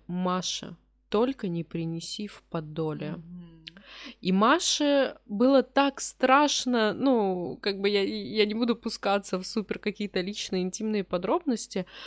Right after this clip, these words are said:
Speaker 1: но мне было безумно страшно, что, а если что-то, и я приду, а,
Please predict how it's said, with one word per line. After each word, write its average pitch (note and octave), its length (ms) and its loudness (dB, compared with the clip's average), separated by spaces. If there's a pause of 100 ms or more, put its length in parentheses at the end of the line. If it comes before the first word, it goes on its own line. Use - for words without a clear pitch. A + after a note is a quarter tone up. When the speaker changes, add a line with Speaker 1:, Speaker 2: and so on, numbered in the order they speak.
(160)
Speaker 1:
но F3 80 0
мне A3+ 140 4
было A#3 240 6
безумно A#3 540 4
страшно, F#3 840 -2
что, - 460 -2
а - 100 -2
если F3+ 480 -2
что-то, A3 760 -2
и - 120 -8
я F3 180 0
приду, F3 600 -2 (600)
а, E3 540 -2